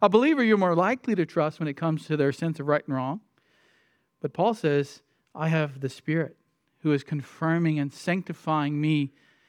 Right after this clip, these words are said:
and with my conscience, that spirit also is testifying to the truth. So what is it? What is it that he's asking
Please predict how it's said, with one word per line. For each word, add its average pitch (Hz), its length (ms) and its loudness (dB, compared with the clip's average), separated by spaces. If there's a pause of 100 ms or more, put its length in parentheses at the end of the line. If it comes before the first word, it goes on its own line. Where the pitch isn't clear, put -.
(220)
and 156 180 2
with 208 220 4
my 190 180 4
conscience, 190 880 0 (540)
that 170 300 0
spirit 175 560 0
also 147 680 0 (360)
is 139 160 -6
testifying 135 600 -4
to 139 120 -10
the 131 100 -8
truth. 196 380 -8 (920)
So 208 100 6
what 196 200 4
is 240 160 2
it? 147 120 -6
What 202 140 6
is 254 140 2
it - 300 0
that 190 100 6
he's 180 160 2
asking 190 480 2